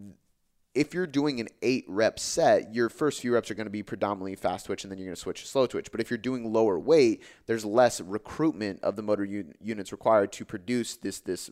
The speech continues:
uh, fast twitch fiber hypertrophy. Um, and most of us want fast twitch hy-, fiber hypertrophy. So it's not that we, we wanna, we need to choose one or the other. We should always have both, no matter what, because everybody has a blend.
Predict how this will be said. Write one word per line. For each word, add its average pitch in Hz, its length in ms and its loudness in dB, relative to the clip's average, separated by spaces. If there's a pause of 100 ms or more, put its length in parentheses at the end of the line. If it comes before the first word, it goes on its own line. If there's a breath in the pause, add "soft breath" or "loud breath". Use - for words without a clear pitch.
(280)
uh, 76 380 0
fast - 260 0
twitch - 180 -8
fiber 95 380 -2
hypertrophy. - 640 -6 (440 loud breath)
Um, 101 260 -2
and 127 60 -2
most 208 200 6
of 175 60 -4
us 165 120 -2
want 131 240 -2
fast 101 260 2
twitch - 140 -6
hy-, 98 180 0
fiber 92 600 0
hypertrophy. 104 460 -6
So 95 120 -4
it's 92 140 -4
not 139 120 -2
that 135 80 2
we, 113 120 0 (440 loud breath)
we 117 100 -2
wanna, 107 260 0 (180)
we 110 140 -6
need 110 160 -8
to - 40 -18
choose 98 220 -10
one 104 140 -4
or 98 60 -4
the 98 120 2
other. 113 200 8
We 98 80 -2
should 98 140 -2
always 151 200 6
have 95 240 -2
both, - 340 0
no 98 120 -8
matter 98 180 2
what, 90 220 2
because - 280 -10
everybody 127 600 2
has 101 180 -2
a 98 60 -4
blend. 90 540 -8